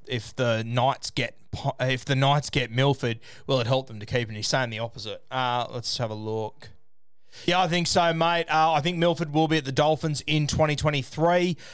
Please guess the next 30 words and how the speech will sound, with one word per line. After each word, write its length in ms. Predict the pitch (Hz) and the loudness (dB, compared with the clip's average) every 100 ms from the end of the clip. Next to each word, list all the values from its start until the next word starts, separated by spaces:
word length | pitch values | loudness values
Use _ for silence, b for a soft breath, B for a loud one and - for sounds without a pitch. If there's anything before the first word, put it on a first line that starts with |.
| - | 0
Uh, 60 | 135 135 | 2 4
obviously 300 | 151 151 156 | 4 4 2
one 160 | 143 139 | 2 4
of 60 | 135 | 4
Wayne 200 | 135 131 | 2 2
Bennett's 300 | 139 127 - | 2 0 0
boys, 460 | 143 147 143 131 | 4 4 4 4
and 260 | 131 123 117 B B - | 2 0 -4 B B 0
I 160 | 143 147 | 2 2
think 220 | 143 135 | 0 0
K 200 | 127 123 | -2 2
P's 300 | 131 127 117 | 2 2 0
as 140 | 107 | -2
good 140 | - 117 | -2 -2
as 100 | - | 0
gone 300 | 113 120 110 | 2 2 0
from 140 | 120 | -2
Newcastle. 600 | 117 120 135 127 127 127 | 0 0 2 2 2 2
I 60 | 127 | 2
know 120 | 131 | 4
Knights 300 | 127 123 123 | 4 2 0
fans 300 | 139 127 110 | -2 -2 0
don't 180 | 127 123 | 0 0
wanna 160 | 120 | -2
hear 220 | 117 131 127 | 0 2 4
that, 220 | 127 120 | 2 0
and 60 | |
I 60 | 113 | -4
get 260 | 110 139 - | -2 0 2
that, 280 | 135 135 | 2 0